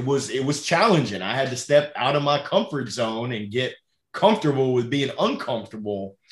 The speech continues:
And I tell you, it hurts so good. It's been absolutely amazing, the work that we've been doing and the, the discussion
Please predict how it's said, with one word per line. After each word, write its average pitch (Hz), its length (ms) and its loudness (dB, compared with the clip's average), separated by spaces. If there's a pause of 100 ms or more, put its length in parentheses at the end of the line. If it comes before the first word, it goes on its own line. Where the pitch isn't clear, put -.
(300)
And 110 100 -4
I 123 140 4
tell 151 340 4
you, 113 280 2
it 117 300 -4 (180)
hurts - 600 -4
so 135 340 0
good. 117 540 -2 (280)
It's - 160 -6
been 151 240 2
absolutely 160 720 4
amazing, 123 840 -2 (340)
the 113 100 0
work 135 420 2
that 120 180 -2
we've 123 200 -2
been 113 280 -4
doing 101 640 -4 (420)
and 120 300 -2
the, 113 500 -2 (120)
the 113 160 -4
discussion 107 1000 -2